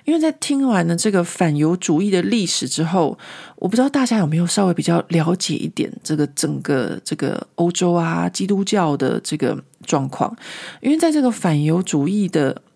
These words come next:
历史里面哦，这个基督教它占了很大的一，很长一段时间的这个角色。好，我们不，先撇掉就是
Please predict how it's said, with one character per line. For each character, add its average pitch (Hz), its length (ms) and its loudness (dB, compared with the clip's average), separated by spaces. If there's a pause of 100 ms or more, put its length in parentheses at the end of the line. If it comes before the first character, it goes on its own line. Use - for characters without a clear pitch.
(140)
历 202 200 0
史 - 300 -4
里 - 120 -8
面 156 240 0
哦， 127 220 -2
这 - 80 -2
个 220 80 2
基 247 160 0
督 240 140 2
教 220 160 2
它 175 120 0
占 185 220 -2
了 160 100 -2
很 160 220 -4 (120)
大 190 260 0
的 151 180 0
一， 160 180 -6 (120)
很 175 180 -2
长 190 340 -2
一 226 60 0
段 233 180 0
时 165 220 -4
间 165 180 -2
的 156 80 -2
这 139 120 -2
个 - 120 -2
角 - 240 -6
色。 - 280 -2 (420)
好， 160 240 0
我 175 80 -4
们 214 140 0
不， 262 160 -2
先 262 200 0
撇 - 280 -2
掉 180 260 0
就 175 140 -2
是 170 260 0